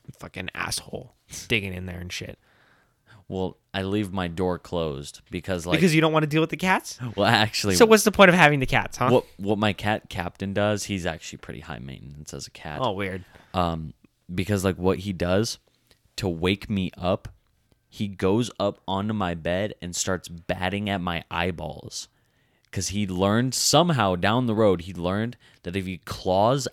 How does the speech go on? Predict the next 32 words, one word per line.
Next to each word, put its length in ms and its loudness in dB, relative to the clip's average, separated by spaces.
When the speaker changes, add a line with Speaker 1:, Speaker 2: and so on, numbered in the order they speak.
Speaker 2:
at 180 -2
my 220 -2
eyeballs, 760 -2
I 120 6
will 240 4
<laughs> 80 2
wake 280 -4
up. 320 2
So, 580 2
yeah, 240 -4
I 80 0
have 180 0
to 80 -10
deal 200 -2
with 180 -4
that. 300 -8
Speaker 1:
Yeah, 140 0
cats 280 4
are 60 2
low 120 -2
maintenance, 400 -8
though. 180 -4
Ah, 200 -6
so 160 -8
low 180 -8
maintenance. 600 -12
Dumb 160 -8
cats. 380 -14
Speaker 2:
Yeah. 200 -16
Speaker 1:
What's 140 -12
Speaker 2:
Well, 80 0
Speaker 1:
next? 300 -12